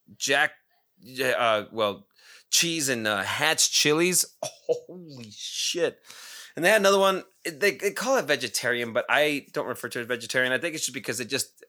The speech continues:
it's more meatless. Not necessarily because they're going vegetarian. It's green chili and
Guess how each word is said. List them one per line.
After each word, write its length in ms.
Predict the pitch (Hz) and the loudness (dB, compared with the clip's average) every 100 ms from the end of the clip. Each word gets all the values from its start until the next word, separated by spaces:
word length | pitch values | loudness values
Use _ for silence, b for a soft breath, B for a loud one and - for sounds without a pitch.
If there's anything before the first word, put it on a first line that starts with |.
| - | -10
it's 220 | 117 131 | -8 0
more 160 | 185 | 2
meatless. 680 | 139 123 131 117 90 69 - | 4 4 4 4 0 -2 -2
Not 200 | 180 156 | -4 -6
necessarily 400 | 147 - 139 123 | -4 -2 0 -2
because 260 | 110 - 113 | -6 -10 -8
they're 200 | 113 104 - | -8 -10 -12
going 260 | 113 123 | -8 -4
vegetarian. 560 | 131 131 135 147 151 156 B B B - | -4 -4 -8 -6 -8 -10 B B B -6
It's 160 | 135 | -4
green 340 | - 170 196 175 | -2 -2 -2 0
chili 600 | - 160 160 165 165 - | 0 2 0 0 -2 -2
and 420 | 123 117 113 107 | -4 -4 -4 -12